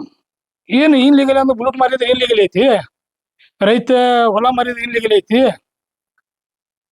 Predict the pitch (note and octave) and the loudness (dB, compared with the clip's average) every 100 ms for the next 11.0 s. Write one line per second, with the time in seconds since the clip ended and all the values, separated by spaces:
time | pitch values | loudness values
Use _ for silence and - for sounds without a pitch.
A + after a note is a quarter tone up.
0 | _ - D4+ D#4 D#4 D4 B3+ C4 C#4 C4+ | _ -2 0 2 0 2 2 2 0 0
1 | C4 B3+ B3 B3 A3+ F3 - _ _ - | 0 -2 -2 -4 -2 -4 -6 _ _ -18
2 | - - - - - G#3+ A#3 A#3 A#3 A#3 | -18 -20 -20 -20 -2 0 2 2 0 0
3 | A3+ C4+ C4 B3+ B3+ A3+ G3 A#3 B3 B3 | -2 0 0 2 0 -2 -4 -6 -2 0
4 | A3+ B3+ A#3+ A#3+ A#3 F#3 G3+ A#3+ C#4+ D4 | 0 0 -2 0 0 0 0 -2 -4 -2
5 | C4 C4+ D4 - _ - B3 C#4 C4 C#4 | 0 0 0 -6 _ -2 0 2 0 0
6 | C4+ C#4 C#4+ D#4 D4+ C#4 C#4+ C#4 C4 - | 0 -2 0 0 0 0 0 0 0 0
7 | C4+ D4 D4 _ _ _ _ _ _ _ | 0 -2 -6 _ _ _ _ _ _ _
8 | C#4+ D4+ C#4+ C#4 C4+ C4 C4 B3 C4 B3+ | 0 2 4 4 2 0 -2 -4 -6 -2
9 | C#4 C4+ _ _ _ _ _ _ - - | -2 -4 _ _ _ _ _ _ -20 -20
10 | - A#3 A#3 D4 C#4+ C4 A3+ B3+ A3+ F#3 | -8 -2 0 2 2 2 2 -2 -2 0